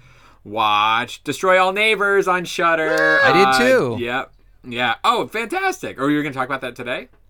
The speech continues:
Speaker 2: I can.
Speaker 1: Or were you, no, well, you, no, you, I'm, I'm just glad you've seen it. So now that I, I, uh, I don't have to
Speaker 2: Well,
Speaker 1: spoil
Speaker 2: so we've
Speaker 1: anything,
Speaker 2: all
Speaker 1: but
Speaker 2: seen
Speaker 1: man,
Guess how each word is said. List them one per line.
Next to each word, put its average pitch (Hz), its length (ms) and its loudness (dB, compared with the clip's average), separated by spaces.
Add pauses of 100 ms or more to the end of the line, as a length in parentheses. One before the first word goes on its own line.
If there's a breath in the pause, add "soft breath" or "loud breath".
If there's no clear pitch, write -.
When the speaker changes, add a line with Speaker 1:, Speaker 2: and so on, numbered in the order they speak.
(300)
Speaker 2:
I 113 360 -4
can. 165 380 -10
Speaker 1:
Or 95 60 -12
were 90 140 -12
you, 80 120 -18 (480)
no, 127 260 -12
well, 85 260 -18
you, 85 140 -20
no, 87 180 -18
you, 85 260 -18
I'm, 90 140 -16
I'm 92 240 -20
just 85 100 -20
glad 90 160 -12
you've 85 120 -20
seen 90 200 -16
it. 82 80 -20
So 85 140 -20
now 82 180 -16
that 80 120 -16
I, 80 60 -16
I, 78 480 -20
uh, - 220 -20
I 95 100 -16
don't 87 100 -12
have 90 120 -20
to - 60 -6
Speaker 2:
Well, 151 100 2
Speaker 1:
spoil - 80 -4
Speaker 2:
so 196 80 2
we've 180 100 4
Speaker 1:
anything, 151 100 0
Speaker 2:
all 196 80 4
Speaker 1:
but 180 60 -2
Speaker 2:
seen 220 200 -2
Speaker 1:
man, - 140 2